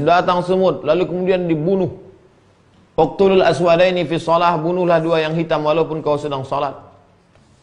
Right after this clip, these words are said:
Semut, binatang yang mengganggu, ular hitam, kalajengking, boleh dibunuh.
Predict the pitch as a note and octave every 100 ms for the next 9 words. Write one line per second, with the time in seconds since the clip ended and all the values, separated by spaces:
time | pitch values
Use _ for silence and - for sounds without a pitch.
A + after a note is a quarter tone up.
0 | _ - - C#3+ D3 C3+ - - - -
1 | _ _ _ _ _ _ _ _ - -
2 | A#2 B2+ B2+ C3+ C3 C3 C3 C3 A2 E2+
3 | - - - B2 A#2+ B2 B2+ B2 F#2 D#2
4 | - A2+ A#2+ B2+ B2 A2+ E2+ A#2 C3+ C3
5 | C3 C#3+